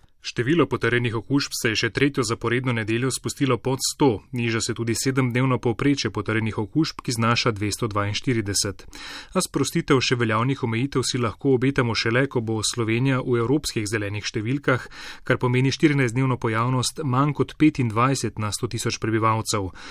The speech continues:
Pri nas je ta številka včeraj znašala sto štiriinsedemdeset.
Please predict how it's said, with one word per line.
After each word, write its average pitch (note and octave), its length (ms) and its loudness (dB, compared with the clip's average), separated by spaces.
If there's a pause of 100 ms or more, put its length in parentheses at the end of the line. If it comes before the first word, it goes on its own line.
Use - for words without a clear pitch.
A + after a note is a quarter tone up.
(160)
Pri A2+ 120 -2
nas A2+ 220 2
je A#2+ 60 0
ta A2+ 120 2
številka B2+ 400 0
včeraj A#2+ 320 2
znašala A#2 560 4
sto - 240 -2
štiriinsedemdeset. A#2 1120 2